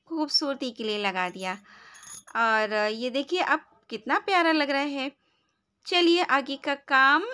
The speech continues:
इसको डेकोर करते हैं। कहाँ करते हैं, आइए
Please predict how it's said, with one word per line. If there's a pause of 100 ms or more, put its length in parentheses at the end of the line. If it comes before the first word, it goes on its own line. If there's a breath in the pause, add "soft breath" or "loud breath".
इसको
डेकोर
करते
हैं। (120)
कहाँ
करते
हैं, (720 loud breath)
आइए